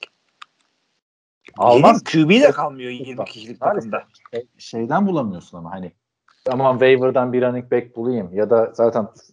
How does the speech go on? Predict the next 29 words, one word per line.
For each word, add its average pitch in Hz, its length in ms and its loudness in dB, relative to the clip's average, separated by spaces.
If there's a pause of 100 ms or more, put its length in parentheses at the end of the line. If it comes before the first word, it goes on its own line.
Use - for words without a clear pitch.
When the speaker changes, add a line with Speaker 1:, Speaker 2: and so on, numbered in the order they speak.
(500)
Speaker 1:
<laughs> 143 160 -10 (640)
sırf 135 240 -4
fiyatlar 131 480 4
tavan 131 260 6
yapıyor 117 320 -4
sezon 104 300 -8
içinde 98 320 -8
running 98 300 -8
back'i 104 240 -6
alan 95 340 -4
takımlarda. 101 720 -4 (360)
Takasta 135 440 -4
da 175 100 4
bulamıyorsun. 113 640 -6 (1600)
Receiver 160 460 0
öyle 196 260 6
değil 165 160 6
ama 107 220 -2
buluyorsun. 131 340 -4
Mesela 101 260 -2
bu 127 40 -8
se-, 139 260 -4
bu 135 60 -8
sene 165 280 0
receiver 165 380 -2
olayı 165 280 4
da 98 240 2
birazcık 82 400 -6
karışık. - 440 -18